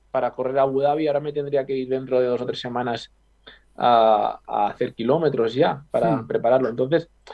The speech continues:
Speaker 1: a mí lo que me funciona realmente es eso. Y,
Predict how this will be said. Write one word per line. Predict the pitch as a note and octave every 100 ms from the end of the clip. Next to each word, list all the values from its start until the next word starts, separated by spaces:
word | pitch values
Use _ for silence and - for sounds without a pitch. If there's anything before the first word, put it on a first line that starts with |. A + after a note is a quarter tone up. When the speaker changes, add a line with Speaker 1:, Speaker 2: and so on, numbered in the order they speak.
| -
Speaker 1:
a | C3+
mí | D#3
lo | F#3
que | F#3+
me | F3
funciona | D3 D3+ D3+ F3 F#3 G3 _ _ _ _ _
realmente | F#3 D#3 D#3+ E3 E3 E3
es | C#3
eso. | D#3 - D3+ _ _ _ _ -
Y, | B2+ B2 A2+ - - - -